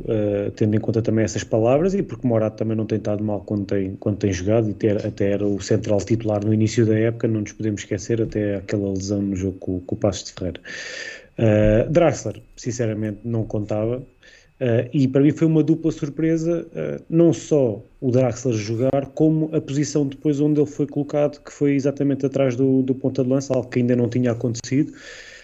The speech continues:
Eh, e eu já tinha falado disso aqui algumas vezes, que tinha, tinha mais a ver com, com a sua capacidade defensiva, com, com a capacidade de reação à perda e de, e de pressionar alto. Mas a verdade é que depois, durante o jogo,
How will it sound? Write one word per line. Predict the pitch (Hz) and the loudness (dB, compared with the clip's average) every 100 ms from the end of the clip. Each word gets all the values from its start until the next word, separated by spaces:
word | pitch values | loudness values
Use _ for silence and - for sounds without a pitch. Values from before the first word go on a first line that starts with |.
| - | -2
Eh, | 117 113 110 107 107 107 _ _ - | 2 2 2 0 -2 -8 _ _ -8
e | 139 120 135 | -6 -4 0
eu | 113 110 110 - | 0 0 -6 -2
já | 123 | -2
tinha | 117 120 | 0 -2
falado | 117 117 | 0 -2
disso | 113 113 120 | -2 -4 -6
aqui | - | -2
algumas | 127 113 117 110 | 0 0 0 0
vezes, | 107 143 135 - | 4 2 2 -6
que | - - | -20 -10
tinha, | 117 123 120 | -6 -6 -4
tinha | 120 117 | 0 2
mais | 120 113 | 4 4
a | 117 | 2
ver | 113 120 117 | 2 2 0
com, | 123 120 120 117 | -2 0 -2 -2
com | 120 | -4
a | |
sua | 113 123 | -2 -2
capacidade | 123 - 110 131 120 117 | -2 -6 -4 0 0 -2
defensiva, | - 117 117 131 139 117 | -2 -6 -2 0 0 0
com, | 113 110 110 104 104 104 - - - - - | -2 -4 -2 -2 -4 -8 -18 -18 -18 -18 -4
com | 120 | 0
a | |
capacidade | 117 123 110 120 113 | 0 2 2 2 2
de | 110 | 2
reação | 117 113 123 | 0 0 0
à | 117 | -2
perda | 117 135 123 120 | 2 2 2 0
e | 117 | 0
de, | 117 113 | 0 0
e | 123 120 | 0 -4
de | 117 | -8
pressionar | - - 123 120 | -12 -4 -2 0
alto. | 113 98 - - - | -2 -4 -10 -20 -12
Mas | - 151 | -2 0
a | |
verdade | 151 165 165 | 2 2 0
é | |
que | 165 | -2
depois, | 165 139 | -4 -2
durante | 151 151 147 | 0 0 0
o | 139 | 0
jogo, | 139 156 160 160 | 2 2 2 0